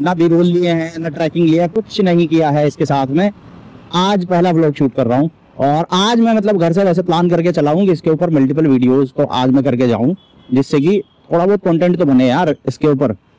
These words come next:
क्योंकि ये bike ऐसी है तो बहुत सारे feature दे रखे हैं, और सिर्फ detail review अगर बनाने जाऊंगा ना और detail में सबकी बात करूंगा, भाई कम से कम आधे घंटे का video बन जाएगा।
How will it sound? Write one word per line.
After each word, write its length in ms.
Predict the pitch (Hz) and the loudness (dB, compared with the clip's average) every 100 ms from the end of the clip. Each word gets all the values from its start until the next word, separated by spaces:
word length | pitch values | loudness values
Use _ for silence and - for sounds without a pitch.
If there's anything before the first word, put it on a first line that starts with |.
| _ _ | _ _
क्योंकि 340 | 151 190 220 - | 0 0 -2 0
ये 160 | 147 165 | 0 0
bike 260 | 165 185 | 0 0
ऐसी 240 | 160 - 170 | 0 0 0
है 100 | 196 | 0
तो 100 | 214 | -2
बहुत 240 | 143 143 | -2 -2
सारे 180 | 180 180 | 0 2
feature 280 | 147 127 127 | 2 2 2
दे 80 | 123 | 2
रखे 240 | 113 - | 0 0
हैं, 160 | 196 220 - _ _ | 0 0 -4 _ _
और 120 | - 165 | -4 -2
सिर्फ 240 | - 220 | 0 -2
detail 360 | 127 139 196 202 | 0 2 2 2
review 220 | 185 190 | 2 2
अगर 120 | 190 | 2
बनाने 320 | 180 180 180 | 0 0 0
जाऊंगा 240 | 175 147 147 | 2 2 2
ना 120 | 214 | 0
और 100 | 190 | -2
detail 320 | 151 147 180 | -2 0 2
में 80 | 180 | 2
सबकी 260 | 170 - 160 | 0 -2 -2
बात 200 | 131 127 | -2 -2
करूंगा, 260 | 120 113 110 | 0 0 -2
भाई 560 | 104 - 131 160 185 - _ - | -4 -12 -2 0 0 -2 _ -2
कम 140 | 160 | 0
से 60 | 156 | 2
कम 100 | 170 | 2
आधे 180 | 143 147 | 2 2
घंटे 220 | 135 135 | 2 2
का 60 | 131 | 2
video 220 | 117 117 | 2 0
बन 140 | 113 | 0
जाएगा। 320 | 110 113 165 | 0 0 0